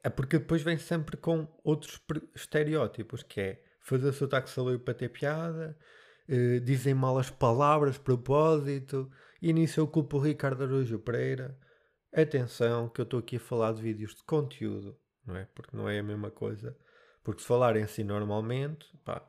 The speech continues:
ninguém tem culpa, não é? São pessoas que falam normalmente e depois sacam do sotaque saloio para ter piada.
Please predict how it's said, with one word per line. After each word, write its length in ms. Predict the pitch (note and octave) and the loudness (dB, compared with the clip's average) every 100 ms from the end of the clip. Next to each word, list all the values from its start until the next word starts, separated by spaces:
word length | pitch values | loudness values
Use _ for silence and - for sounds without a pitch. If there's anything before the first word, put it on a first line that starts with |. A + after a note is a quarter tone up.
| A2+ | -8
ninguém 260 | G#2+ A#2 | -4 -4
tem 180 | B2 E3+ | -2 -4
culpa, 340 | D#3+ E3+ E3+ G#2 | -4 -6 -8 -6
não 100 | G#2+ | -6
é? 120 | A2+ | -6
São 200 | - G#2+ | -6 -8
pessoas 360 | - B2+ C3+ | -4 -2 -2
que 80 | C3+ | -4
falam 220 | - C3 | -4 -2
normalmente 760 | C#3 C#3+ D3 D3+ D#3+ F#3 G3 G3+ - _ _ _ _ - | -2 -2 -2 -2 -2 -4 -8 -16 -20 _ _ _ _ -4
e 100 | D#3 | -2
depois 320 | D#3 D#3+ C3 | 2 0 0
sacam 500 | - E3 D#3 D3+ C3+ | -4 -4 -4 -2 -2
do 120 | C3 | -2
sotaque 460 | C3 - C3+ D3 D3 | -4 -6 -4 -4 -4
saloio 560 | - D3 D3 D#3+ F3 F3 | -2 0 0 -2 -4 -6
para 200 | - E3 | -6 -4
ter 160 | F#3 | -4
piada. 560 | F#3 E3 D3+ C#3+ A2+ C3 | -4 -2 0 0 -4 -12